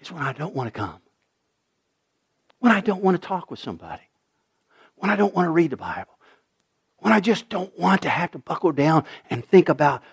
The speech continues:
making prayer more meaningful, not just a litany of phrases and words that I've learned from other people.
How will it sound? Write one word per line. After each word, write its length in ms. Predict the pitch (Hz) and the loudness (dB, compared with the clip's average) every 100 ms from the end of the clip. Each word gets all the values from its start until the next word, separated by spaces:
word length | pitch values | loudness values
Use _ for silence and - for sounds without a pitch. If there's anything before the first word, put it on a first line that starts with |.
| _ - | _ 4
making 380 | 160 180 143 | 8 8 6
prayer 640 | 127 - 196 190 175 151 - _ _ - | 0 0 -2 2 2 2 -4 _ _ -6
more 180 | 135 123 | -4 2
meaningful, 720 | 127 226 214 143 - 110 - _ _ _ - | 8 10 12 10 6 -4 -4 _ _ _ -4
not 180 | - | -4
just 220 | - 131 113 | -4 -8 -4
a 80 | |
litany 400 | 98 156 - 123 | 6 6 6 -6
of 120 | 107 - _ _ | -8 -12 _ _
phrases 480 | - 170 120 110 | -2 -2 -2 -10
and 140 | 107 110 | -6 4
words 340 | 185 139 - | 6 6 0
that 100 | 107 | -8
I've 160 | 95 110 | -6 -4
learned 240 | 139 135 | -2 -4
from 140 | - 127 | -6 -10
other 180 | 113 | -10
people. 360 | 120 196 - _ | -16 -20 -20 _